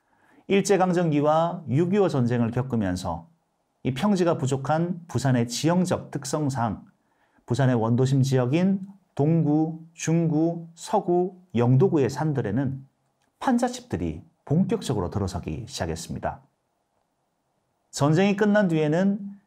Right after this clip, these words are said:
신발, 섬유, 봉제, 합판까지 이 부산의 경공업이 발전하며 가난한 도시 노동자들을 위해 원도심의 산에 또 한 번 판자집들이 가득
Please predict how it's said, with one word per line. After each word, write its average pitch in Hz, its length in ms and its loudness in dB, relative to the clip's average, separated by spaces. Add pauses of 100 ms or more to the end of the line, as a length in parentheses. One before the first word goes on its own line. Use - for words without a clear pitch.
(100)
신발, 180 800 2 (180)
섬유, 170 720 -2 (280)
봉제, 151 720 0 (200)
합판까지 - 800 -4 (760)
이 131 80 0
부산의 139 360 0
경공업이 143 500 2
발전하며 101 720 -4 (480)
가난한 113 540 -2
도시 165 300 0
노동자들을 131 580 -2
위해 98 280 -4 (500)
원도심의 113 560 0
산에 - 480 -4 (560)
또 262 140 2
한 254 180 4
번 151 320 0 (260)
판자집들이 165 760 -4 (200)
가득 135 480 -2